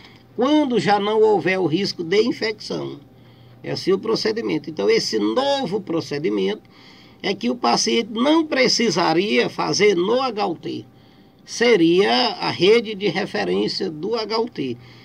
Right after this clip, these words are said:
Essa rede, ela ainda não é eficaz, ela não tem uma eficiência boa, e muitas vezes a gente conclui todos os tratamentos do paciente, na verdade, na grande maioria, no próprio H U T, por falta de referência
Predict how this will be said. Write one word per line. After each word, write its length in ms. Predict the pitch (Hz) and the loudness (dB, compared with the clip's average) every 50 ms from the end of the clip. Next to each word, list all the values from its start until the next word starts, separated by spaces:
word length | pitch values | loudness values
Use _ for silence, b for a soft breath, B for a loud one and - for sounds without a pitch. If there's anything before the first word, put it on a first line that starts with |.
| B B B B - | B B B B -6
Essa 280 | - 156 - - - 214 | -4 -2 0 0 2 2
rede, 420 | 165 196 208 214 214 208 170 190 | 4 6 8 8 8 8 6 4
ela 200 | 185 185 185 185 | 2 2 2 4
ainda 300 | 180 180 180 180 175 175 | 4 4 4 4 4 4
não 240 | 170 175 202 220 202 | 4 4 2 2 2
é 140 | 175 165 170 | 2 2 2
eficaz, 600 | - - 165 156 - - 156 170 214 294 311 160 | 0 -2 -6 -8 -6 -6 -6 -6 -6 -6 -6 -6
ela 180 | 165 160 156 160 | -4 -4 -2 -2
não 180 | 160 160 151 | 0 -2 -2
tem 220 | 151 156 170 196 196 | -2 -2 -2 -2 -2
uma 140 | 175 151 | -2 -2
eficiência 640 | 147 - - 143 127 - - 139 139 135 - - 151 | -4 -6 -8 -10 -8 -8 -6 -6 -6 -8 -8 -8 -10
boa, 420 | 151 147 147 156 185 226 277 - - B B B B B B B B B B B | -8 -4 -2 -2 -2 -2 -4 -6 -10 B B B B B B B B B B B
e 120 | - 208 214 | -6 -6 -4
muitas 460 | 214 233 247 247 247 277 254 196 151 | -2 -2 -2 -2 -2 0 0 2 4
vezes 260 | 214 220 226 214 214 | 4 4 4 2 0
a 100 | 240 247 | 0 0
gente 320 | 190 170 208 226 - - | 0 0 0 -2 -2 -4
conclui 480 | - - 233 240 233 - - 190 175 165 | -4 -2 0 0 0 -2 0 2 2 2
todos 380 | 170 - 262 294 311 - - 226 | 2 0 -4 -2 -2 -2 -2 -2
os 100 | 202 - | -2 -4
tratamentos 680 | - 208 185 185 - 180 175 165 160 160 165 156 - 156 | -4 -4 -2 -2 -2 0 2 4 4 4 4 2 0 -4
do 160 | 147 175 196 | -4 -6 -6
paciente, 520 | 190 - 156 147 - - 170 196 214 196 | -4 -4 -6 -4 -2 -2 -2 -2 0 -2
na 120 | 170 165 156 | -2 -2 -2
verdade, 340 | 151 151 151 170 175 170 | -2 -2 -2 -2 0 0
na 140 | 170 165 156 | 0 0 0
grande 340 | 147 147 175 240 262 262 254 | -2 -4 -4 -4 -4 -4 -4
maioria, 500 | 233 220 208 202 170 135 120 123 123 120 - b b b b b b b b - | -4 -2 -2 -2 -2 -2 -4 -6 -10 -12 -14 b b b b b b b b -10
no 140 | 139 147 | -8 -8
próprio 460 | 143 - - 180 214 240 233 233 240 233 | -8 -4 -2 0 0 0 0 0 -2 -2
H 180 | 214 220 220 | -2 0 0
U 100 | 220 220 | 0 0
T, 380 | 208 - 196 185 190 190 196 - - - | 0 0 0 2 2 0 0 -4 -8 -8
por 160 | 185 180 165 | -6 -6 -6
falta 400 | - - 170 170 170 160 - 170 | -4 -4 -4 -4 -4 -4 -6 -6
de 380 | 151 160 170 175 170 170 170 175 B B B B B B B B | -2 0 2 2 4 2 2 -2 B B B B B B B B
referência 800 | - 156 147 - 170 156 143 135 131 117 - - 127 123 120 | -6 -6 -4 -2 -2 -2 0 0 -2 -2 -4 -4 -6 -8 -10